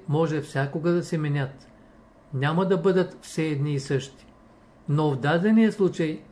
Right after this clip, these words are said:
в дадения момент, използвайте условията, каквито са. Не роптайте против тях.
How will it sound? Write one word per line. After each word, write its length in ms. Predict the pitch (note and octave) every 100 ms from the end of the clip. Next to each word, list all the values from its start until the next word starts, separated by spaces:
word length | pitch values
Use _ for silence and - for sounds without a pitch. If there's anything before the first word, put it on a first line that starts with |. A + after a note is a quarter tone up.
| C3+
в 100 | A#2
дадения 500 | C3+ C#3+ F3+ G3+ G#3
момент, 520 | G#3 G3+ G#3 G3+ - - - - - - -
използвайте 880 | D#3 C3+ - C#3 E3 F#3 G3+ G3+ F#3+
условията, 800 | F3 F3+ F3 E3 D#3 D#3+ E3 - -
каквито 460 | C#3 C#3+ D3+ D3
са. 280 | C3+ D3+ C#3+ - - - - - -
Не 180 | D3+ D#3+
роптайте 580 | D#3 D3 C#3 C#3+ D#3+ G3
против 360 | G3+ G3+ F#3
тях. 340 | - C#3+ C3+